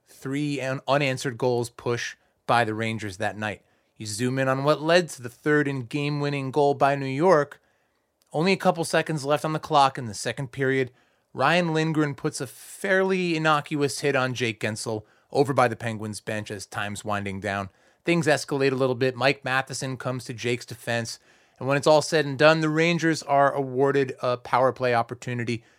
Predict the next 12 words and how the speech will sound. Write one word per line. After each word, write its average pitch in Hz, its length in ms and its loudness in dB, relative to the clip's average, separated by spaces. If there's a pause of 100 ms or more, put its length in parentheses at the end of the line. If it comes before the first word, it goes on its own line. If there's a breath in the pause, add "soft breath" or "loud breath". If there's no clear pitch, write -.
set - 420 -2
to 143 60 -10
begin 123 520 -4
at - 120 -16
the 127 80 -8
start 110 400 -2
of 101 60 -8
the 104 100 -10
third. 107 500 -6 (880)
About 156 400 0
a 226 60 2
minute 185 380 0